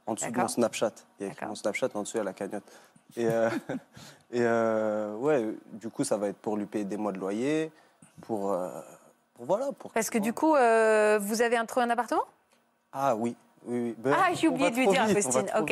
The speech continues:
Speaker 1: vite, on va trop vite, Faustine.
Speaker 2: <laughs>
Speaker 1: On va trop vite.
Speaker 2: Vous lui avez trouvé un appartement ?
Speaker 1: Ouais, on l'a trouvé un... Au début, il dormait à l'hôtel. Dès qu'il est sorti de la clinique, en fait,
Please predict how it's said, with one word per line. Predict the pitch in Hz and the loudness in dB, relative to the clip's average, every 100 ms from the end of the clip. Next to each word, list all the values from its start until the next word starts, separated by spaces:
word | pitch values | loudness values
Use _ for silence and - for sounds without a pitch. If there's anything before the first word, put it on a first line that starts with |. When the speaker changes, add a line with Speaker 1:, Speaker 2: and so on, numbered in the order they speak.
| 175 | 0
Speaker 1:
vite, | 120 - | -2 -4
on | 117 | 0
va | 123 | 0
trop | - 170 | 2 2
vite, | 170 - | 2 0
Faustine. | 120 - 127 | -4 -2 0
Speaker 2:
<laughs> | 262 - 170 170 381 466 185 - 370 180 190 - | 0 2 2 2 2 2 2 2 0 -2 -6 -2
Speaker 1:
On | |
va | 127 | -2
trop | 247 - 143 | 0 0 2
vite. | 139 - - | 4 2 -2
Speaker 2:
Vous | 226 | 0
lui | 233 | 2
avez | 233 | 2
trouvé | 294 285 | 2 2
un | 269 | 2
appartement ? | 240 233 214 175 - | 0 -2 -6 -8 -2
Speaker 1:
Ouais, | 113 110 - | 0 0 -2
on | |
l'a | 104 101 | -4 -4
trouvé | - 113 113 | -6 -4 -2
un... | 110 104 95 95 | 0 -2 -6 -6
Au | 123 | -4
début, | 117 123 147 | 0 2 2
il | 131 | 2
dormait | 120 113 | 2 0
à | 113 | 0
l'hôtel. | 113 143 127 | 0 -2 -2
Dès | 117 | -4
qu'il | - 110 | -4 -8
est | |
sorti | - - 107 | -8 -10 -6
de | |
la | 107 | -6
clinique, | - 131 156 | -4 -4 -2
en | 131 | 0
fait, | 170 | -2